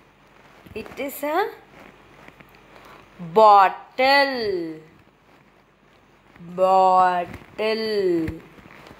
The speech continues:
So what is there in the first one? It is a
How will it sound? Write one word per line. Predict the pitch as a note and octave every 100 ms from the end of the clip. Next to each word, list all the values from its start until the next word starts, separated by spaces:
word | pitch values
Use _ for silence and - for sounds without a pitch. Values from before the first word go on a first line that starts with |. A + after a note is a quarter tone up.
| - -
So | G#3
what | G3 F#3 F#3
is | A3 A3
there | A3 A#3 A#3
in | A3+
the | A#3
first | A#3 A#3 A#3 A#3+ B3 -
one? | A#3+ B3 C4 D#4 G4 G4 - - - _
It | F#3+ F#3+ -
is | G3+ G#3+
a | G3